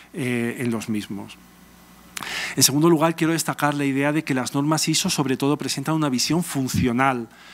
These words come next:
de la gestión, eh, y en los mismos, eh, se destacan dos aspectos, que son la planificación y la evaluación. Creo que ese es el punto fuerte de las normas.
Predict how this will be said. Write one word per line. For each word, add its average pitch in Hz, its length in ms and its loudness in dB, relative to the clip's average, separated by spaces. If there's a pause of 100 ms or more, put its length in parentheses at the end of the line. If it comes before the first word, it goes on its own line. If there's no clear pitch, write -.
(140)
de 147 400 0 (140)
la - 160 2
gestión, 127 800 -2 (440)
eh, 131 480 -2 (640)
y 139 200 4
en 135 160 2
los 135 160 -4
mismos, 196 500 2 (540)
eh, 139 260 2
se - 160 -2
destacan 151 680 -2 (180)
dos 139 540 0
aspectos, 123 500 -6
que - 60 -6
son 165 260 4
la 135 160 2
planificación 135 880 0
y 127 60 0
la 120 80 -2
evaluación. 147 680 0 (460)
Creo 131 140 -2
que - 80 -8
ese - 140 -2
es - 80 -2
el 110 60 -6
punto 131 280 0
fuerte 123 320 -2
de 113 100 -2
las 107 180 -2
normas. 139 520 0